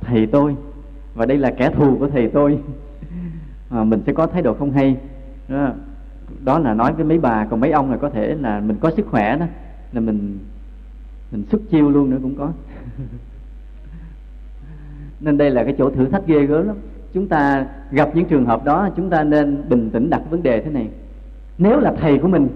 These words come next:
thấy không? Mà một người đứng trước mặt ổng chửi ổng như vậy thì thái độ ổng sao? Ổng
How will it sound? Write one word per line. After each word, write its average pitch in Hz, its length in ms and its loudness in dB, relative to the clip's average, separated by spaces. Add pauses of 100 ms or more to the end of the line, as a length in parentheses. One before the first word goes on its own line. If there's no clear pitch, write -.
(320)
thấy 165 100 2
không? 156 120 0 (800)
Mà 127 140 4
một 131 160 4
người 135 140 6
đứng 220 160 4
trước 269 120 0
mặt 175 140 0
ổng 151 220 -8
chửi 139 180 4
ổng 185 140 -2
như 185 100 0
vậy 117 280 -2 (200)
thì 113 180 -6
thái 165 160 -2
độ 120 140 2
ổng 143 240 -6
sao? 131 180 -6 (1300)
Ổng 127 120 -6